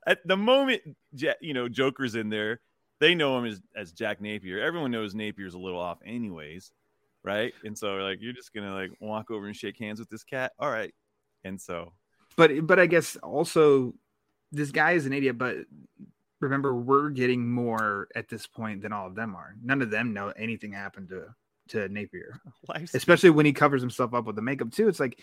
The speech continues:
Speaker 2: nothing happened to him. He, he shows up to that meeting full on Joker white
Speaker 1: Yeah.
Speaker 2: and everything. They're gonna be a little bit like, maybe that guy doesn't shake his hand 'cause he's just
Speaker 1: Yeah.
Speaker 2: like, "Holy shit, what the hell's going on? What the hell's going on here?" But, uh,
Speaker 1: <laughs>
Speaker 2: by covering that up, like,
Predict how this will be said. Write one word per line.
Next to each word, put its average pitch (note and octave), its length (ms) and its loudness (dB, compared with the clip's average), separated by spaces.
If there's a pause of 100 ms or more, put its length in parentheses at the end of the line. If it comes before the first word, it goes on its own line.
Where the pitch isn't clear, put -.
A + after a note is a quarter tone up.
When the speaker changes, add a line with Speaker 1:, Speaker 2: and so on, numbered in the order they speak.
(300)
Speaker 2:
nothing D3 240 2
happened C3 360 -4
to A2 80 -4
him. G2+ 140 -6
He, A3 280 2
he G3+ 200 0
shows D#3+ 220 2
up C3 140 2
to C3+ 100 0
that A2+ 140 0
meeting B2 400 0
full C3+ 240 0
on A2+ 180 -4
Joker A2 420 -4
white G#2 320 -8 (460)
Speaker 1:
Yeah. D#2+ 140 -10
Speaker 2:
and C3+ 120 -2
everything. C3 460 -2
They're C#3 100 6
gonna C#3+ 140 4
be E3+ 160 2
a E3 60 6
little A#2 160 0
bit A#2 140 -4 (120)
like, B2 180 -6
maybe B2+ 220 -2
that D3+ 100 4
guy C3+ 120 6
doesn't C3+ 260 2
shake A2 220 -6
his G#2 140 -8
hand F#2+ 260 -12
'cause A2 100 -10
he's G#2 200 -12
just F#2+ 100 -8
Speaker 1:
Yeah. E2 140 0
Speaker 2:
like, E2+ 120 -10 (300)
"Holy B2 400 -10
shit, - 280 -12
what D3 140 -10
the A2 100 -14
hell's C3 200 -10
going C3+ 180 -4
on? D#3 140 -4 (320)
What - 100 -12
the F#3 60 2
hell's G3 120 4
going G3 160 2
on G3 120 0
here?" G#3+ 160 0 (260)
But, C#3+ 340 0
uh, A#2 340 -2
Speaker 1:
<laughs> - 840 -8
Speaker 2:
by C#3 140 2
covering D3 440 0
that C3+ 200 2
up, A#2+ 240 2
like, A#2 300 -8